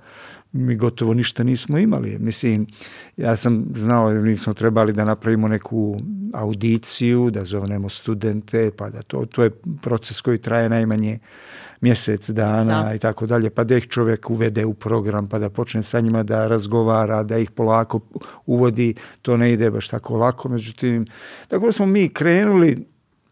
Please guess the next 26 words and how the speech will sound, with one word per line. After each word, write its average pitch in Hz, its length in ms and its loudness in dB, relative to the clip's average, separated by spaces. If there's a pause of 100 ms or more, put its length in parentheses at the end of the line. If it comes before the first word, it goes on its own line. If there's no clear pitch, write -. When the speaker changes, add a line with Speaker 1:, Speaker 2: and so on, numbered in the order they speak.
(180)
Speaker 1:
i, - 240 -6
i 120 280 -2
to 120 140 -2
je 120 60 4
vrlo 120 360 0
interesantno, 110 720 -2 (1600)
pošto 107 160 -4
smo 113 80 2
trebali 127 300 4
da 120 80 0
idemo 131 380 4
od 175 260 4
ponedjeljka 123 640 2
do 107 300 2
petka, 101 640 -4
subotom 120 420 -2
i, - 20 2
i 113 380 -2
nedjeljom 107 400 0
ne, 113 300 2 (560)
nego 113 240 -2
od 101 80 -4
ponedjeljka 107 420 -2
do 107 100 -2
radnim 98 360 0
danima. 113 440 -4